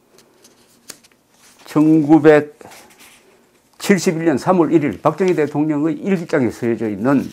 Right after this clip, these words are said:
사 대강 유역 개발 계획의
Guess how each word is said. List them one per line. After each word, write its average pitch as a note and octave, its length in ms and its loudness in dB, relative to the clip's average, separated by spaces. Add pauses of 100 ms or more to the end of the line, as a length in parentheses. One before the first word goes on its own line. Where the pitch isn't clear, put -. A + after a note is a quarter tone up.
(960)
사 C3 300 2
대강 E3 420 4
유역 D#3+ 380 2 (380)
개발 C#3+ 480 0 (120)
계획의 C3 680 -2